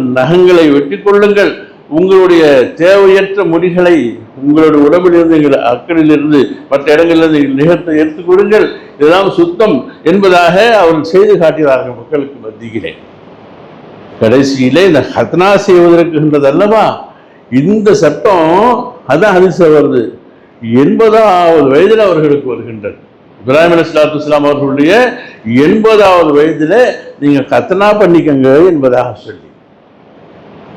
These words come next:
அல்லாஹ் சொல்லி, வஹி வந்ததுதான் தாமதம், உடனடியாக செய்தாக வேண்டும் என்பதற்காக வேண்டி அங்கும் இங்குமா தேடுறாங்க, ஆயுதங்கள் கிடைக்குமான்ட்டு. ஒண்ணும் கிடைக்கல. ஒரு பழைய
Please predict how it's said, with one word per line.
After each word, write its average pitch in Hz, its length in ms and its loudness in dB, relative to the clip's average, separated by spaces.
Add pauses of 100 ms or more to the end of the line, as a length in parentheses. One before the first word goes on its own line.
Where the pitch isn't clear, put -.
(380)
அல்லாஹ் 160 440 2
சொல்லி, 156 720 0 (540)
வஹி 156 240 2 (140)
வந்ததுதான் 202 500 2
தாமதம், 214 560 0 (920)
உடனடியாக 190 600 0
செய்தாக 196 520 0
வேண்டும் 196 320 2
என்பதற்காக 165 640 0
வேண்டி 147 540 -2 (240)
அங்கும் 185 340 -4
இங்குமா 196 340 2 (100)
தேடுறாங்க, 180 600 0
ஆயுதங்கள் 151 640 0
கிடைக்குமான்ட்டு. 143 640 -2
ஒண்ணும் 180 420 -2
கிடைக்கல. 170 500 2 (420)
ஒரு 151 240 2
பழைய 165 340 2